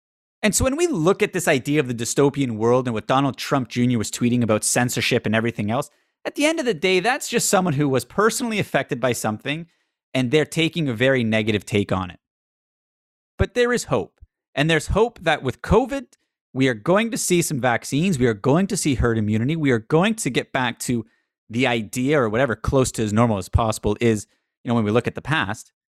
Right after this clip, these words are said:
And we're almost there. And so, no, we're not living in dystopia. This is still utopia. And we're gonna be riding a high in a matter of months. So let's wait, let's be patient,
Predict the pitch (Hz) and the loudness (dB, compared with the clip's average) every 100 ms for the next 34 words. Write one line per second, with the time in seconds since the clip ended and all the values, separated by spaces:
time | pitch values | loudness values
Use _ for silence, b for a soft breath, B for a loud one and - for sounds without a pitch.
0 | _ _ _ _ 202 233 - 262 311 - | _ _ _ _ -2 0 2 0 -2 -2
1 | 175 262 - _ _ _ _ _ _ _ | 0 -2 -4 _ _ _ _ _ _ _
2 | _ _ _ _ - 214 - 294 330 147 | _ _ _ _ -6 -2 -2 0 0 2
3 | 147 262 269 165 147 127 113 - - 98 | 0 0 0 0 0 2 0 -2 0 0
4 | 95 131 254 - _ _ _ _ _ 285 | 0 -4 -4 -10 _ _ _ _ _ -2
5 | 277 302 - - 339 240 139 110 107 101 | 0 2 0 0 0 0 -2 0 0 0
6 | 113 190 - _ _ _ _ _ _ _ | -2 -4 -6 _ _ _ _ _ _ _
7 | 170 202 294 311 302 277 208 208 208 220 | 0 0 0 0 0 -2 0 0 0 -4
8 | 175 160 156 151 156 - _ _ 147 147 | -4 0 0 0 -4 -14 _ _ 0 0
9 | 139 135 127 120 101 90 - - _ _ | 2 2 2 0 -2 -8 -12 -20 _ _
10 | _ _ _ - 131 190 - 269 247 294 | _ _ _ -2 2 2 0 -2 -2 -2
11 | _ _ _ _ _ _ _ 123 107 - | _ _ _ _ _ _ _ -6 -4 -4
12 | 196 233 214 208 - 214 | -4 0 0 -2 -4 -8